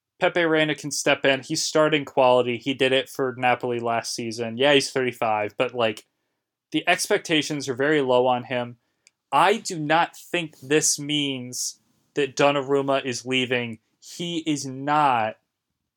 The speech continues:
a placeholder, I don't think, because we haven't heard anything about Donnarumma. All I've heard about Donnarumma is no club is going to meet the valuation Milan have set for him,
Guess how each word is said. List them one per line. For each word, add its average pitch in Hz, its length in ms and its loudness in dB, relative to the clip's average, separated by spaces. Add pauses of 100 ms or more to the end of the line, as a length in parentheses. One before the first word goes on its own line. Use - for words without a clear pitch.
(300)
a 143 80 2
placeholder, 131 1040 -2 (460)
I 139 160 4
don't 135 300 0
think, 127 640 -4 (400)
because 156 460 -4 (480)
we 139 240 -2
haven't 151 420 0 (240)
heard 151 380 2
anything 139 520 -6
about 127 380 0
Donnarumma. 127 680 -2 (520)
All 175 240 6
I've 196 200 2
heard 170 180 0
about 147 220 2
Donnarumma 143 500 -2
is 127 420 -2 (680)
no 139 560 2
club 165 380 2
is 139 180 -6
going 143 240 -2
to 139 60 0
meet 139 260 -4
the 127 80 -4
valuation 131 720 2
Milan 123 320 2
have 117 140 -10
set - 220 -2
for 156 300 0
him, 151 220 -4